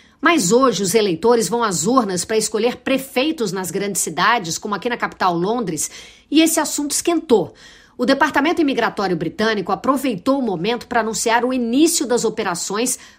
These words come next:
para prender refugiados em todo o país. Um imigrante aceitou ser deportado para Ruanda, mas como parte de um outro esquema,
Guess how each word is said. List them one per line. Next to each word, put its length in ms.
para 140
prender 560
refugiados 800
em 100
todo 380
o 40
país. 520
Um 160
imigrante 640
aceitou 600
ser 240
deportado 520
para 120
Ruanda, 500
mas 160
como 180
parte 340
de 80
um 60
outro 240
esquema, 540